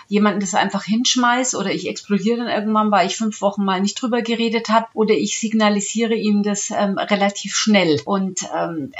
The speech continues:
das ist auch so das Thema Loyalität. Also was ist, wenn wir zum Beispiel unterschiedlicher Meinung sind, auch bei unserer Erziehung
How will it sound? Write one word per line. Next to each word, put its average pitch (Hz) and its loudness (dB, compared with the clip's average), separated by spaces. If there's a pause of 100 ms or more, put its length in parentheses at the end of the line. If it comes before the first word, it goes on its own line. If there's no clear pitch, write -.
(480)
das 196 -2
ist 202 -4
auch 185 2
so 208 -2
das 202 -6
Thema 214 2
Loyalität. 202 2 (100)
Also 196 -2
was 202 0
ist, 220 -2
wenn 214 2
wir 214 2
zum 208 -4
Beispiel 202 0
unterschiedlicher 208 -2
Meinung 196 2
sind, 147 -2
auch - -4
bei 185 0
unserer 175 -4 (100)
Erziehung 247 2